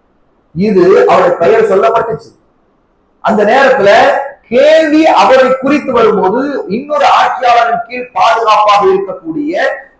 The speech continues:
ஒரு அறிஞர், ஏன்னா அவருக்கு, ஷேக் இப்னு பாஸுக்கு ஒரு ஆட்-, ஒரு, ஒரு, அவர் ஒரு ஆட்சியாளர் கீழ் இருக்கக்கூடிய முக்கியமான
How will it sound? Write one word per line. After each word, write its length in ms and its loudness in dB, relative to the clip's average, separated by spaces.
ஒரு 800 0
அறிஞர், 600 -2
ஏன்னா 100 -6
அவருக்கு, 840 0
ஷேக் 40 -4
இப்னு 340 -2
பாஸுக்கு 580 -2
ஒரு 120 2
ஆட்-, 480 0
ஒரு, 280 0
ஒரு, 320 0
அவர் 280 2
ஒரு 140 0
ஆட்சியாளர் 640 0
கீழ் 160 -8
இருக்கக்கூடிய 600 -6
முக்கியமான 840 -6